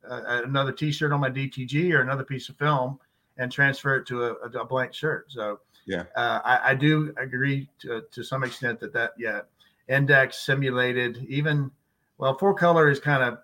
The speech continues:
Speaker 1: trans-, it transcends across all this stuff because digital is four color process. So I think, you know, photographic stuff will still, uh, certainly maintain in the digital world. I, I wouldn't be surprised if it dies off a little bit on the screen print side, to say, you know,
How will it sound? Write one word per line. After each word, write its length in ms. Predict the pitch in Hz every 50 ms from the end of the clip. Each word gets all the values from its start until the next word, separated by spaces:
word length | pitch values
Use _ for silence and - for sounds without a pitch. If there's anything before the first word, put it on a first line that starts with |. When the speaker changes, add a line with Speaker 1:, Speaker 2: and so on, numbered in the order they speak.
| _ _ _ -
Speaker 1:
trans-, 640 | - 143 143 143 139 131 117 - - - - 147 - -
it 180 | 127 135 135
transcends 560 | - - 147 135 131 117 - 151 139 135 123 123
across 340 | - - 135 131 123 -
all 200 | 139 139 143 143
this 160 | 131 110 - -
stuff 240 | - 113 113 113 -
because 240 | 110 - 127 120 120
digital 380 | 139 135 131 127 131 123 123
is 160 | 131 127 127
four 180 | - 117 110 107
color 240 | - 120 107 101 98
process. 520 | - 107 104 101 - - 104 92 98 -
So 300 | - 110 95 95 95 - _ _ _ _ _ _ _ _ _ _ 110
I 40 | 110
think, 260 | - 147 135 139 - - _ - -
you 100 | - 131
know, 140 | 120 113
photographic 640 | 107 - 151 151 147 135 131 131 131 127 - 151 135
stuff 320 | - - 147 139 135 - 135
will 100 | 127 117
still, 500 | - - 135 127 127 123 113 123 123 - _ _ _ _ _ _ _ _ _ -
uh, 420 | - 113 113 110 110 107 107 - - - _ _ _ _
certainly 300 | - 160 156 143 135 131
maintain 440 | 131 131 131 127 139 127 127 131 127
in 120 | 123 120 113
the 80 | 117
digital 380 | 120 143 147 139 139 131 135 127
world. 360 | 123 131 131 131 135 135 127
I, 140 | 120 120 120
I 160 | - 101 117
wouldn't 240 | 123 139 143 135 127
be 80 | 131
surprised 480 | 120 - - - 135 127 123 123 120 120
if 100 | 123 -
it 140 | 120 120 120
dies 280 | 120 113 117 110 113
off 200 | 131 120 113 120
a 20 | 117
little 220 | 117 113 117 113
bit 160 | 110 113 107
on 160 | 110 107 110 107
the 100 | 101 101
screen 300 | - - 127 117 113 -
print 200 | - 98 90 -
side, 300 | - 107 104 104 107 -
to 80 | -
say, 220 | - 117 107 104 98 - _ _ -
you 80 | 98
know, 120 | 107 101